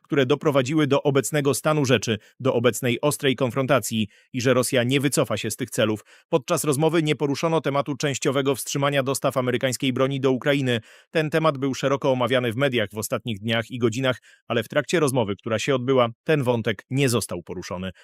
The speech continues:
Prezydenci, jak zapewniał doradca Putina, nie omawiali też planów dotyczących możliwej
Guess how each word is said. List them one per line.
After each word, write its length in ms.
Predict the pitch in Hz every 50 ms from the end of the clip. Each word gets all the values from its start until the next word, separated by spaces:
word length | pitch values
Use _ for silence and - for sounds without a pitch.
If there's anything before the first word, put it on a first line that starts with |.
| _ _
Prezydenci, 440 | - 139 117 110 120 123 117 - 123
jak 160 | 113 107 101
zapewniał 420 | 98 113 - 123 113 110 120 113 110
doradca 360 | 117 113 120 110 - - 113
Putina, 460 | - - 113 101 - 147 143 139 131
nie 180 | 131 131 135 135
omawiali 420 | 127 131 123 123 139 135 127 113
też 200 | 104 120 104 -
planów 380 | _ - 131 131 123 117 101 92
dotyczących 560 | 104 104 - 107 - 117 110 101 - 104 -
możliwej 460 | 113 107 101 110 117 110 117 113 104